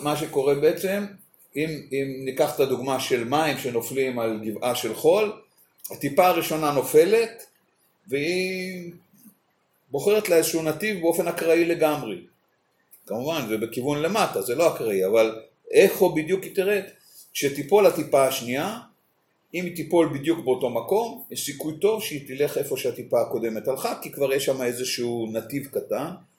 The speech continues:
וכשיהיה עוד, זה יהיה עוד, ויהיה עוד, ויהיה עוד, ובסוף יכול להיות שיהיה שם איזשהו ואדי ממש, איזשהו, אה, אה, <coughs> ממש איזה חריץ כזה,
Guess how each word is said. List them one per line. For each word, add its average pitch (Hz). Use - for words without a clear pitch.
וכשיהיה 143
עוד, 226
זה 123
יהיה 127
עוד, 214
ויהיה 135
עוד, 180
ויהיה 131
עוד, 233
ובסוף 190
יכול 160
להיות 156
שיהיה 135
שם 117
איזשהו 110
ואדי 127
ממש, 127
איזשהו, 104
אה, 90
אה, -
<coughs> -
ממש 113
איזה 101
חריץ 123
כזה, 123